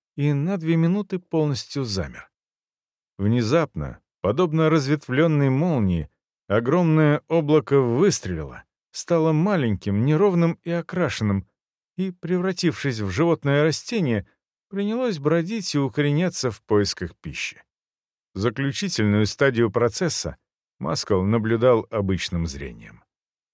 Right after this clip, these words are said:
Согласно ему, существо чудесным образом появилось из пустоты.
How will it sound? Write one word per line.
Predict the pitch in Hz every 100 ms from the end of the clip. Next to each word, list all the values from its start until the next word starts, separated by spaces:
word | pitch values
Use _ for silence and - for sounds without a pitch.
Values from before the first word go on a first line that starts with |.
| _ _ _
Согласно | - 87 92 175 - 170
ему, | 139 120 113 170 202 107 _ _
существо | - 123 104 120 107 - 156 220 143
чудесным | - 120 120 233 - 143 123
образом | 202 240 220 175 196 180
появилось | - 117 101 87 117 175 147 - - 110
из | 92
пустоты. | - 85 - 80 71 - -